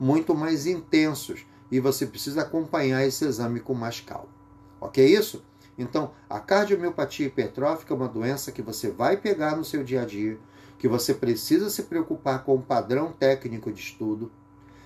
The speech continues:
que você precisa valorizar parte do unidimensional, parte do bidimensional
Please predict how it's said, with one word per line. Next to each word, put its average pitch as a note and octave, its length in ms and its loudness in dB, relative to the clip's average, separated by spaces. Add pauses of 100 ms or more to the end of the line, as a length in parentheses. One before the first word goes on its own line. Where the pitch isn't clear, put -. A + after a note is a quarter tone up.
que C3+ 120 0
você C#3 240 4
precisa F#3 480 4
valorizar D3 720 2 (840)
parte F#3 400 2
do D#3 100 2
unidimensional, A#2+ 1080 -4 (320)
parte G3 380 2
do C#3+ 100 -4
bidimensional A2 1040 -4